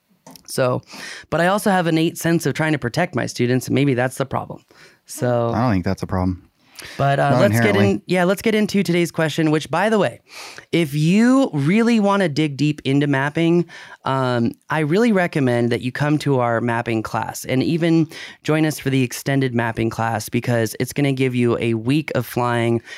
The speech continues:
Speaker 1: and processing. You'll have that dedicated focus time.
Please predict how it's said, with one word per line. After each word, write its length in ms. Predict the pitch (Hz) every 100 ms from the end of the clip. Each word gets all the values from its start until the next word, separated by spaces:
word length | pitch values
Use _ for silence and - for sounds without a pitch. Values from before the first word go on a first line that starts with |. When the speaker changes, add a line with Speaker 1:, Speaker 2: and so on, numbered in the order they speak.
| -
Speaker 1:
and 260 | - 135 143
processing. 800 | - 117 117 113 113 120 117 117 - - -
You'll 120 | 139
have 220 | 143 147
that 240 | 156 151
dedicated 560 | 135 147 165 165 165 151
focus 340 | - 127 123
time. 400 | - - 104 92